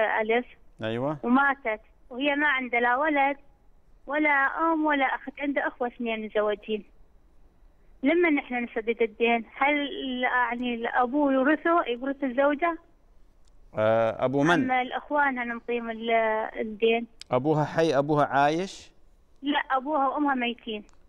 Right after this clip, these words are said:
Speaker 2: ما عندها إلا اثنين إخوة، ها؟
Speaker 1: إيه،
Speaker 2: مم.
Speaker 1: أخوة كبار ومزوجين.
Speaker 2: طيب يا أم هاجر.
Speaker 1: إيه.
Speaker 2: إن شاء الله تسمعين.
Speaker 1: ووالده هم توفى بعد ما ماتت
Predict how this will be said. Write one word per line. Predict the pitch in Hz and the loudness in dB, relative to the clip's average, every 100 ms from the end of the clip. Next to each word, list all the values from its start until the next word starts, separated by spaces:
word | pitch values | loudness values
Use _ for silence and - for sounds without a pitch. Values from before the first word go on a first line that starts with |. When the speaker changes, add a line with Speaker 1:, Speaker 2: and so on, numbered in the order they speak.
| - | -6
Speaker 2:
ما | 143 160 | 0 0
عندها | 170 160 160 160 | 0 0 0 2
إلا | 165 | 0
اثنين | 156 170 160 151 | -2 0 0 0
إخوة، | 135 - 110 | -2 0 0
ها؟ | 135 175 - - - - - - - - | 0 -2 -6 -20 -20 -20 -20 -20 -20 -6
Speaker 1:
إيه، | 254 208 190 - - | -4 -4 -6 -18 -16
Speaker 2:
مم. | - 247 226 | -8 -2 -2
Speaker 1:
أخوة | - 254 240 | 0 0 0
كبار | 254 285 311 | 0 0 0
ومزوجين. | 262 233 226 220 208 208 196 - - - - - | -4 -4 -4 -4 -6 -8 -8 -20 -20 -20 -20 -8
Speaker 2:
طيب | 101 123 139 160 143 | -4 0 0 0 2
يا | 143 | 0
أم | 110 | 0
هاجر. | 101 73 - - - - - - - - - - - - - - - - - - - | -4 -6 -10 -20 -20 -20 -20 -20 -20 -20 -20 -20 -20 -20 -20 -20 -20 -20 -20 -20 -12
Speaker 1:
إيه. | 226 214 - - - - - - | -8 -8 -10 -20 -20 -20 -20 -20
Speaker 2:
إن | - | -10
شاء | - 110 | 0 0
الله | 85 - | 0 -4
تسمعين. | 101 - 233 233 | -10 -2 0 4
Speaker 1:
ووالده | 247 240 226 233 311 349 277 339 311 285 | 4 4 2 0 2 2 0 0 0 0
هم | 254 | -2
توفى | 240 262 269 294 | -4 -2 -2 -2
بعد | 277 285 277 | 0 0 0
ما | 269 269 | 0 0
ماتت | 294 330 381 | 0 0 -2